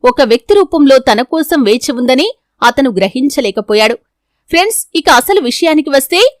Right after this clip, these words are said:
బీహార్ రాష్ట్రంలో వెనకబడిన ఒక గ్రామం ఉంది. ఆ గ్రామం పేరు వచ్చేసి హరిపూర్. సుమన్ ఈ గ్రామంలోనే తన ముసలి తల్లిదండ్రులు మరియు తన చెల్లి రాధికతో కలిసి నివాసం ఉండేవాడు.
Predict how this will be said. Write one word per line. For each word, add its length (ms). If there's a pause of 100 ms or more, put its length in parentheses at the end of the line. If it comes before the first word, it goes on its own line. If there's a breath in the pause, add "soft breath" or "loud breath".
(260)
బీహార్ 400
రాష్ట్రంలో 720
వెనకబడిన 580
ఒక 200
గ్రామం 520
ఉంది. 300 (360)
ఆ 120
గ్రామం 440
పేరు 280
వచ్చేసి 640
హరిపూర్. 440 (440)
సుమన్ 400 (120)
ఈ 200
గ్రామంలోనే 720 (120)
తన 80
ముసలి 420
తల్లిదండ్రులు 760 (280)
మరియు 280
తన 200
చెల్లి 360
రాధికతో 600
కలిసి 580
నివాసం 520
ఉండేవాడు. 460